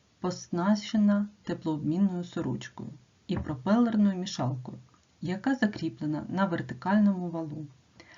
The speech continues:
Привод мішалки закріплений на кришці ємності. У нижній частині ємності встановлені патрубки зливу,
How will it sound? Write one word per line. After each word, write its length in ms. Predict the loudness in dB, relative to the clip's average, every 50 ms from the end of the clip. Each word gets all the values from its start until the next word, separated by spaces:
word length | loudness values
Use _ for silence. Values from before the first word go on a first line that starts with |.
| -20 -20 -20 -20 -20 _ _
Привод 400 | 4 6 6 8 6 6 4 2
мішалки 720 | 4 2 2 2 2 -4 -4 -4 -6 -10 -10 -12 -14 -14 -14 -12 -12
закріплений 880 | -8 -4 -4 -4 -4 -2 -4 -4 -4 -2 2 4 6 6 6 4 0 -2
на 240 | -4 -2 -2 -2 -4
кришці 540 | -4 0 0 0 0 0 -4 -6 -2 0
ємності. 760 | 2 2 2 0 -2 -2 -2 -4 -6 -6 -8 -12 -14 -16 -18 -18 _ _ _ _ _ _ _ -20 -20 -20 -20 -20 -16 -8
У 120 | -2 4
нижній 440 | 8 8 8 8 8 6 2 0 0
частині 640 | 0 -6 -6 -8 -6 -4 0 2 2 2 2 0 -2 -4
ємності 500 | -4 -4 -4 -4 -6 -6 -8 -10 -10 -10
встановлені 760 | -10 -10 -8 -6 -6 -4 -2 -2 -2 0 2 2 2 2 0
патрубки 600 | -2 -6 -8 -8 -8 -8 -8 -10 -10 -8 -12 -12
зливу, 560 | -12 -8 -8 -8 -8 -8 -8 -6 -6 -6 -6